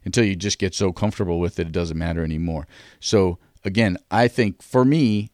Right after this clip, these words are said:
in doing this show for the last four or five plus years, this vehicle that G M announced, this Origin, is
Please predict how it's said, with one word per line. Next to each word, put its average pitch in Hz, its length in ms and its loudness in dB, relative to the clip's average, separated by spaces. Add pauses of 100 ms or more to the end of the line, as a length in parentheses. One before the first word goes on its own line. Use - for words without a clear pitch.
(200)
in 92 440 0
doing 107 280 0
this 95 100 -2
show 95 260 -2
for 92 140 -6
the 85 80 -4
last 90 300 -2
four 95 260 0
or 87 40 -2
five 87 500 -4
plus 87 260 -4
years, 107 340 2 (400)
this 117 380 4
vehicle 104 880 2 (260)
that 92 220 -4
G 92 240 -2
M 98 180 2
announced, 90 380 0
this 85 240 -6
Origin, 82 640 0 (460)
is 90 360 -2